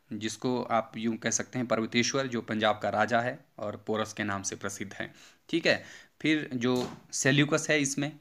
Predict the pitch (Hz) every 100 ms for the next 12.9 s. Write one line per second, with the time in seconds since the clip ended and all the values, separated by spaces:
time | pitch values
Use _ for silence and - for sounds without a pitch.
0 | _ - 151 160 - - - 110 110 113
1 | 113 - - _ _ - 110 107 107 110
2 | - 113 113 123 127 104 95 - - _
3 | _ - 127 - _ _ _ _ _ _
4 | _ - 120 110 101 - 95 123 - 117
5 | 110 113 113 101 92 107 113 101 95 117
6 | 165 - _ _ 113 107 104 101 98 -
7 | - - _ _ _ - 180 131 104 120
8 | 117 143 156 151 156 156 135 131 131 -
9 | 113 117 135 117 110 120 117 117 117 127
10 | 127 143 139 120 113 120 139 135 160 151
11 | 123 113 - 113 135 - - 120 120 135
12 | 123 113 - 120 117 117 110 120